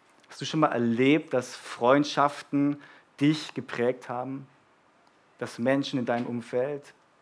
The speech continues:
dich geprägt haben? Und in welcher Form hast du das erlebt?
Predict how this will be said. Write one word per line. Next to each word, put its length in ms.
dich 240
geprägt 540
haben? 260
Und 240
in 120
welcher 200
Form 340
hast 140
du 40
das 160
erlebt? 520